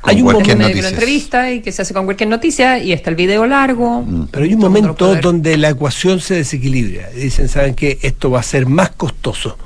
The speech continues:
Speaker 1: Esto va a ser, eh, más costoso seguir bancándose a Yaitul que,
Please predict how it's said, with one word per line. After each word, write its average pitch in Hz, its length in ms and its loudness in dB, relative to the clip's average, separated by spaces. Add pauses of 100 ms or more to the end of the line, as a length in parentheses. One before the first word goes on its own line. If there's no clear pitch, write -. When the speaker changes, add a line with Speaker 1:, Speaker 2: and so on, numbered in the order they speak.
(520)
Speaker 1:
Esto 165 320 2
va 156 100 6
a - 40 2
ser, 156 360 0 (180)
eh, 143 120 -6
más 190 340 4
costoso 196 500 -2
seguir 151 540 -2
bancándose 127 840 0
a - 20 -2
Yaitul 226 560 0 (640)
que, 254 400 2